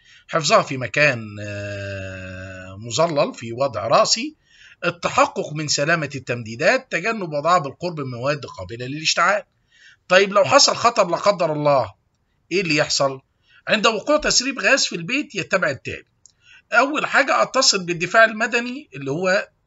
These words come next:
تسعة تسعة تمانية، إخراج جميع الأشخاص من المنزل، تجنب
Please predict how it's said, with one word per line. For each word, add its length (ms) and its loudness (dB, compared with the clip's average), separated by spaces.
تسعة 300 0
تسعة 320 -2
تمانية، 440 -12
إخراج 400 2
جميع 320 2
الأشخاص 520 -2
من 140 -8
المنزل، 480 -8
تجنب 580 0